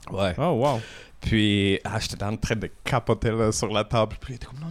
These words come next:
Speaker 1: non, t'inquiète pas, ça va aller, ça va aller. » Je suis comme, « Non, ça va pas aller. » <laughs> Fait que là, j'ai fait ça.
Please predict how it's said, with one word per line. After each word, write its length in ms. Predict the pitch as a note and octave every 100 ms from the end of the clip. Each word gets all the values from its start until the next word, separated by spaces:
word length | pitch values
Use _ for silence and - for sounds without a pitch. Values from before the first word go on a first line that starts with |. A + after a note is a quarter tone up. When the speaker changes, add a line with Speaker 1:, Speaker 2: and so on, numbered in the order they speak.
| F3
Speaker 1:
non, 100 | F3+
t'inquiète 300 | F3 E3 E3
pas, 180 | - F3+
ça 140 | G3 D#3+
va 160 | E3
aller, 160 | E3 E3+
ça 120 | E3+
va 100 | -
aller. » 80 | D4
Je 60 | -
suis 40 |
comme, « 200 | B3 C4
Non, 440 | D#4+ D#4+ D#4+ F4 E4+
ça 100 | F4
va 140 | E4+
pas 260 | E4+ E4+ E4
aller. » 300 | D#4+ D#4+ D#4 D#4+ C#4 A#3 - A4
<laughs> 120 | G4+ G#4+ - C4 B3+ - E4+ E4+ D4+ - -
Fait 80 | F3+
que 60 | E3+
là, 80 | A#3+
j'ai 140 | F3
fait 180 | G#3+ A#3+
ça. 380 | - D3+ G3